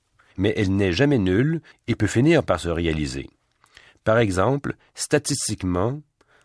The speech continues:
environ une personne sur cinq apprendra durant sa vie qu'un de ses proches est décédé dans un accident d'auto. Si on suppose qu'on fait un seul rêve d'accident d'auto dans toute sa vie, ça donne une chance sur cent mille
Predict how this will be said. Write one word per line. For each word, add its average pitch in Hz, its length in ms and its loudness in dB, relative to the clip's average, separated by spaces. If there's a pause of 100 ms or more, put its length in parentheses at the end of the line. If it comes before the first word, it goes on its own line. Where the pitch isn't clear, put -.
environ 107 380 2
une 156 80 2
personne 135 420 -2
sur - 260 -4
cinq 113 440 -2 (160)
apprendra 110 580 0
durant 95 300 0
sa 85 180 -4
vie 101 280 -4
qu'un 110 160 -2
de 98 60 -4
ses - 180 -4
proches 117 340 -2
est 85 60 -8
décédé 87 360 -2
dans 85 220 -2
un 87 60 -2
accident 98 400 -2
d'auto. 73 280 -6 (1000)
Si - 180 -4
on 113 80 2
suppose 143 540 2
qu'on 98 160 -2
fait - 260 -2 (120)
un 165 160 2
seul 127 260 0
rêve 110 360 2
d'accident 107 480 0
d'auto 101 320 0
dans 87 140 0
toute - 220 -4
sa - 160 -6
vie, 76 320 -8 (520)
ça - 160 -4
donne 110 320 2
une 165 140 4
chance 143 380 0
sur 95 180 -4
cent 131 300 0
mille 117 420 0